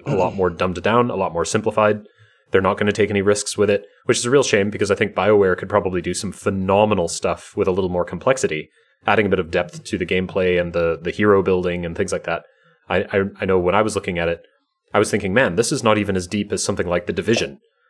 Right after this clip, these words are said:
And I would not consider The Division a highly complex game. So I was kinda disappointed because it looks like it's trying to be a halfway house between Destiny two and Warframe, but I don't feel that it plays to the strengths of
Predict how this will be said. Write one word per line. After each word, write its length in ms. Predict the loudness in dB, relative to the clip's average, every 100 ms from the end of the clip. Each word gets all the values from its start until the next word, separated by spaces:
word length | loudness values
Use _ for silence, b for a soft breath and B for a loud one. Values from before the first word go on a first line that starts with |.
| _
And 100 | 0
I 60 | 2
would 100 | 4
not 180 | 2 0
consider 280 | -2 0 0
The 80 | -2
Division 340 | 0 0 0
a 40 | 0
highly 220 | 0 0
complex 400 | -4 -6 -8 -2
game. 320 | -2 -2 -6 _ _ _ _ _
So 440 | 0 2 2 -2 -4
I 60 | -4
was 120 | -2
kinda 180 | 0 0
disappointed 380 | -2 -2 -2 0
because 180 | 0 0
it 60 | 0
looks 160 | 0
like 100 | 2 0
it's 120 | -2
trying 240 | 0 0
to 60 | 2
be 80 | 2
a 40 |
halfway 280 | 0 0 2
house 200 | 2 0
between 600 | -6 -6 -2 -2 -2 -4 -10 _ _ _ _ 2
Destiny 400 | 2 2 0 0
two 580 | 2 4 6 4 2 -2
and 220 | -2 -2
Warframe, 640 | 0 2 4 4 2 0 -6 _ _ _ _ _ _
but 100 | 2
I 80 | 4
don't 300 | 4 2 2
feel 200 | 4 4
that 120 | 4
it 100 | 0
plays 280 | 2 2 2
to 100 | -4
the 60 | -6
strengths 400 | 0 0 0
of 120 | -4